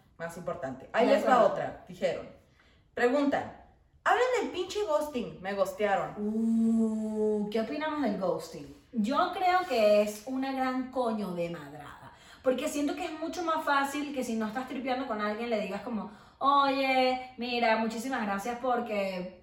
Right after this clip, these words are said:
Speaker 2: no muchísimas gracias como si fuese, no sé, tu, no sé, tu profesor,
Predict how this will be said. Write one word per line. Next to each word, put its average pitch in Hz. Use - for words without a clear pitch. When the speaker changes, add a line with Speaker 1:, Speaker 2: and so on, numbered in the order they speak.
Speaker 2:
no 208
muchísimas 233
gracias 196
como 240
si 202
fuese, 180
no 208
sé, 185
tu, 170
no 185
sé, 175
tu 165
profesor, 202